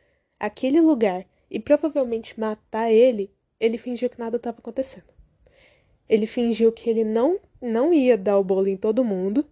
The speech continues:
fingiu que ele concordava com aquilo desde o começo, por que não, né? E, consequentemente, a, como é que é o nome? <laughs> A Constituição foi criada.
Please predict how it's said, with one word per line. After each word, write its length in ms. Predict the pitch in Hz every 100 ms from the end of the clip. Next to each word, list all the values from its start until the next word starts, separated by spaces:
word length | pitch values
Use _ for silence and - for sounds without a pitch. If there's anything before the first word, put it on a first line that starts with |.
| _ _ _ _ _
fingiu 480 | - 277 294 285 311
que 180 | - 370 -
ele 240 | 302 320
concordava 760 | - 330 330 320 247 269 330 330
com 100 | 302
aquilo 380 | 285 320 370
desde 440 | 294 214 247 403 403
o 40 |
começo, 680 | - 349 233 214 339 - 240
por 200 | - 220
que 240 | 220 262 294
não, 300 | 233 233 302
né? 220 | 254 339 _ _ _ _ _ _ _ _ _ -
E, 240 | 302 415 - _ _ _ _ _ _ _ _ _ _ _ _ -
consequentemente, 1160 | 302 294 311 311 302 - 320 294 330 - 403 403 _ _ _ _ _ _ _ _ -
a, 460 | 269 269 285 330 339 _ _ _ _ _ _ _ _ _ -
como 180 | 247 262
é 60 |
que 100 | -
é 60 | 269
o 20 |
nome? 240 | 311 453 _ _ _ _ _ -
<laughs> 400 | - 349 381 381 _ _ _ _ _ _ _ - - - - - - _ _ _
A 360 | 262 277 294 302
Constituição 600 | 294 285 - 302 294 294
foi 140 | 294
criada. 540 | 285 - 339 254 233